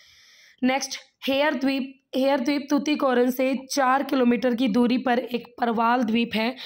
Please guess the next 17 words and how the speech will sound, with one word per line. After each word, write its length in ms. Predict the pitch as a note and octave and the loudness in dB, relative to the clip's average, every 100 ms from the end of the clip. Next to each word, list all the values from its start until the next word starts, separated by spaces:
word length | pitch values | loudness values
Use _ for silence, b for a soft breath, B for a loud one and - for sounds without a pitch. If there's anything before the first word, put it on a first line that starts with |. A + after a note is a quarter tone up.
| B B | B B
यानी 340 | A3+ A3 A3+ B3 | 2 2 2 0
समुद्री 420 | B3+ A#3+ A3+ B3 | 2 2 4 2
कोरल 380 | B3+ A3+ A3 G#3+ | 2 2 2 2
द्वीप 220 | G3+ G3+ | 0 0
है। 180 | G3 F#3+ B B B B | -2 -6 B B B B
हेयर 400 | B3+ C4 C4 C#4+ | 0 2 4 2
द्वीप 340 | B3+ B3 C4 B3+ | 2 2 0 0
तूतीकोरन 560 | C4+ C4 D4 C4+ A#3+ B3 | -2 0 0 2 2 2
से 140 | B3+ | 0
चार 260 | C4 A#3+ A#3+ | 0 2 0
किलोमीटर 480 | B3 B3 A#3 G#3+ A3+ | 2 2 2 2 -2
की 140 | C4 | 0
दूरी 300 | G#3 A3 G#3 | 2 2 2
पर 180 | G#3 G3 | 0 -2
है। 220 | F#3 F3+ B B B B B B | -2 -6 B B B B B B
मध्य 280 | B3+ A#3+ D4 | 0 2 0
अंडमान। 760 | D4 A#3+ B3 A#3 A3+ G#3 F3+ | 0 2 4 4 2 2 -2